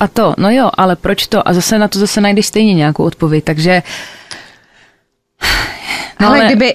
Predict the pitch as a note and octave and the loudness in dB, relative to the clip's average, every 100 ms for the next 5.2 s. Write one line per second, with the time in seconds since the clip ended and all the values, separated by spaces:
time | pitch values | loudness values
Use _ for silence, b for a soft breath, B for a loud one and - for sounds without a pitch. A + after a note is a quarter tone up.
0 | - F#3 A3+ G3+ F3 D#3 E3+ G#3 - - | -2 0 0 2 2 2 2 -2 -8 -4
1 | G#3 A3 F#3+ F#3 C#3+ E3+ F3 _ _ - | 0 2 4 2 2 -2 -8 _ _ 2
2 | G#3 A3+ G#3 G#3 G3+ G#3 A3 - G3+ G3 | 4 4 2 0 -2 -2 -2 0 2 4
3 | G3 E3 D3+ E3+ F#3 F#3 F#3+ F3 E3+ - | 2 2 2 2 2 2 4 2 0 0
4 | F#3+ G3+ G#3 G#3 G3+ G3 F3+ F#3+ G3 G3 | 2 4 4 4 4 2 2 2 2 0
5 | D3+ | -2